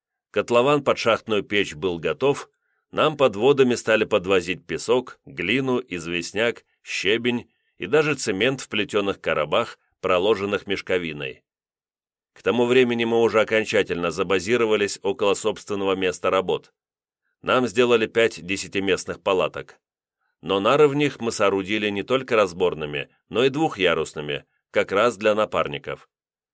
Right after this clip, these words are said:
Получилось, что четыре палатки были жилыми,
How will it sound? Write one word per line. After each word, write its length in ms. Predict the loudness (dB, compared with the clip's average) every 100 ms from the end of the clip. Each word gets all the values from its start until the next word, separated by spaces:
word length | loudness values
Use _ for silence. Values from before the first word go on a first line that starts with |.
| _ _ _
Получилось, 640 | -2 -2 -2 0 2 2 -4
что 200 | -4 -4
четыре 380 | -4 -2 0 0
палатки 480 | 2 2 2 -2 -6
были 260 | -4 -4
жилыми, 600 | -4 -2 -2 0 0 -2